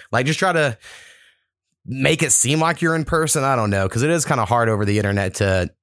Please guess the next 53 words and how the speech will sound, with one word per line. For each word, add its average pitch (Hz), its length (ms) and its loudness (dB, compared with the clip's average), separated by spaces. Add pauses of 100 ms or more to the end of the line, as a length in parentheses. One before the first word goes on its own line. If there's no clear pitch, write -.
(520)
to 117 100 0
match 117 380 0
the, 98 400 2
the 104 140 0
vibes 104 420 0
of 90 80 -2
the 92 60 -2
s-, - 160 -2
of - 200 -4
people, 92 300 -4
you 87 100 -2
know? 87 180 -2
So 117 140 -2
whenever 151 220 0
you 113 120 0
can, 185 360 -2
it's 110 160 -4
really 131 260 0
cool. 107 400 -2
Like, 113 140 -2
I 147 100 2
think 156 200 -2
me 143 80 0
and 139 80 2
you 135 80 2
did 110 200 -2
good 117 140 0
on 107 100 0
Shut - 220 -2
the 101 60 -6
Fuck 107 240 -2
Up. 156 200 0 (380)
Uh, 117 400 0
I 117 100 2
think 117 420 -4
the, 117 440 0
you 123 100 -2
know, 113 80 2
I 117 80 0
matched 127 300 0
that 113 180 -2
well, 135 240 0
but 110 160 -2
it's, 110 160 -2
sometimes 151 420 0
it's 110 200 -2
really 123 160 0
hard 113 260 0
to 104 80 -4
match 98 280 -2
the 90 60 -4
same 90 240 -2
energy. 82 440 -4